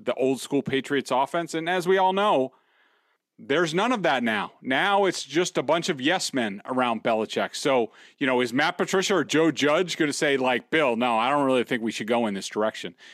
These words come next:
It doesn't really fit us." No, no one's gonna, if Bill wants to do this, they're gonna do it. I do think there's an element of them looking at it, but in terms of the zone scheme itself, do, do I think this works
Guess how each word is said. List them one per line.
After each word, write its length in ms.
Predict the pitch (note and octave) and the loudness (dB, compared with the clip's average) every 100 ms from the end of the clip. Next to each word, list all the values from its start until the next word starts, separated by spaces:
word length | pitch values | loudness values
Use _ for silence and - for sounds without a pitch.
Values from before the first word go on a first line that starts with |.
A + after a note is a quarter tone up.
| - | -14
It 60 | - | -6
doesn't 240 | A#2+ A#2+ | -2 0
really 180 | B2+ A#2 | 0 0
fit 240 | - C3+ G#2+ | -2 -2 -4
us." 260 | D2+ - - _ _ _ | -6 -12 -18 _ _ _
No, 160 | G#3 A#2 | -4 -4
no 160 | G#2 | -2
one's 180 | D3 E3 | -2 -2
gonna, 340 | C#3 C#3+ B2 A2 | -2 -2 0 -2
if 280 | - B2+ - | -4 -6 -2
Bill 200 | D3 F3+ | 0 4
wants 260 | F#3 F#3 - | 4 2 -2
to 60 | |
do 200 | E3+ G#3+ | -6 -4
this, 200 | F#3 C3 | 0 0
they're 140 | - C3+ | 0 -2
gonna 160 | C3+ | 0
do 260 | B2+ D3 D#3+ | 0 2 2
it. 60 | A2+ | 2
I 120 | A#2 | 0
do 180 | D3 F3+ | 0 0
think 220 | F#3 E3 | 0 0
there's 180 | D3 B2+ | 0 0
an 100 | C3 | 0
element 320 | C#3 C3+ B2 | 0 0 0
of 120 | A2 | 0
them 260 | B2 A#2 G#2+ | 0 0 0
looking 380 | C3 - G3 | -2 -2 -2
at 160 | F#3+ G3 | 0 0
it, 160 | G3+ - - - - | -2 -6 -18 -10 -4
but 120 | D3+ | -2
in 80 | D3+ | 0
terms 300 | E3 F#3+ E3+ | 0 0 0
of 120 | C#3 | -2
the 120 | B2+ | -2
zone 320 | A2+ C#3+ E3 | 0 0 0
scheme 300 | - - D#3 | -4 -2 -2
itself, 540 | C#3 - D3 C3 A2 - _ _ _ _ _ _ _ _ A2 | -2 -2 0 0 0 -6 _ _ _ _ _ _ _ _ -6
do, 140 | E3+ - D3 | -4 -4 -2
do 180 | D3+ | 2
I 120 | D3 C#3 | 2 2
think 280 | E3+ D#3 - | 0 -2 0
this 260 | D3 - | 0 -2
works 720 | A2 B2 D3 C3 - - - | -4 0 2 2 0 -6 -6